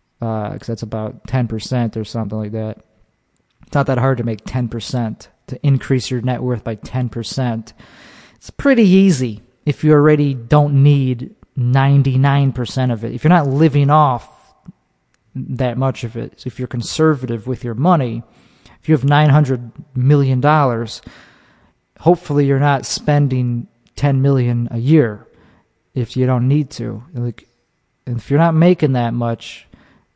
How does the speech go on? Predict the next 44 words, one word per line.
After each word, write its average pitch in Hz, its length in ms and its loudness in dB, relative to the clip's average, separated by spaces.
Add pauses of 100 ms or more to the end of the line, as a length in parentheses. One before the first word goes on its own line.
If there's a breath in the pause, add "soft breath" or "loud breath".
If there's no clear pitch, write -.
(100)
you 127 100 -6
should 139 200 0
only, 139 280 0
like, 139 260 -4
if 135 260 -6
I, 143 100 -4
you 147 220 4
know, 160 340 4 (300 soft breath)
it 139 40 -6
just 151 140 -4
depends 170 460 4
on 143 160 2
your 135 220 0
influx 151 800 2
and 139 120 -2
your 131 200 -2
outflux 135 960 -6
and 123 120 -8
your, 117 260 -10 (920 loud breath)
anyway. 131 460 2
So - 180 -8
what 175 160 2
did 175 140 4
I 156 100 6
wanna 151 280 4
talk 151 320 4
about 131 300 2
today? 123 380 -2
I 123 60 0
had, 151 360 2 (360 loud breath)
I, 143 200 0 (120)
I've 147 160 4
been 151 160 4
talking 160 220 6
about 151 180 4
myself 143 420 2
a 143 60 4
lot. 139 580 2
I, 139 300 2
I 147 100 2
did 165 200 4
a 147 100 6
podcast 147 760 0
earlier 160 720 4